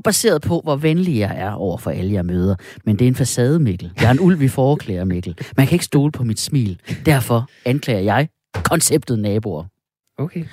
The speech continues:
Speaker 1: Og min
Speaker 2: Jeg vil
Speaker 1: første
Speaker 2: gerne
Speaker 1: an-
Speaker 2: forsvare det, fordi
Speaker 1: Ja, og min første anklage er, at jeg vil jo bare være i fred.
Speaker 2: Ja.
Speaker 1: Kan I ikke bare lade mig være i fred?
Speaker 2: Altså, det... jeg synes, det er trygt, at der er nogen. Det, det, det kan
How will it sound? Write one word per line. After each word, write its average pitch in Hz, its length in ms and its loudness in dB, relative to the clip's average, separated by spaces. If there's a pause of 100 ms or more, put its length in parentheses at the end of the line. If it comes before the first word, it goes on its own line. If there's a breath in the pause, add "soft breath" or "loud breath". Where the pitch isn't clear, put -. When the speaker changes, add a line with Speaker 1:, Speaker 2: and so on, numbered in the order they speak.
(140)
Speaker 1:
Og 120 140 -6
min 120 60 -2
Speaker 2:
Jeg 117 60 -4
vil 131 80 -2
Speaker 1:
første 147 140 0
Speaker 2:
gerne 151 160 2
Speaker 1:
an- 156 40 -4
Speaker 2:
forsvare 143 380 0
det, 120 160 -2
fordi - 140 -10
Speaker 1:
Ja, 90 200 -4
og 110 80 -4
min 90 140 -6
første 101 300 -8
anklage 95 320 -8
er, 87 60 -6
at 90 80 -4
jeg 90 100 -6
vil 87 80 -10
jo 87 60 -6
bare 87 280 -10
være 95 120 -10
i 95 40 -8
fred. - 260 -6
Speaker 2:
Ja. - 360 -12
Speaker 1:
Kan 123 60 2
I - 20 4
ikke 170 80 0
bare 175 120 2
lade 156 100 -6
mig 123 80 -6
være 156 100 0
i 170 40 0
fred? 156 260 -4 (1400)
Speaker 2:
Altså, 104 220 -6 (260)
det... - 80 -10 (500 loud breath)
jeg 151 120 2
synes, 196 180 -10
det 131 100 -6
er 107 40 -8 (100)
trygt, 147 220 -2
at 98 120 -12
der 113 60 -6
er 98 180 -6
nogen. 92 340 -6 (300)
Det, 156 180 -2
det, 147 320 -2
det 185 140 -8
kan 196 200 -4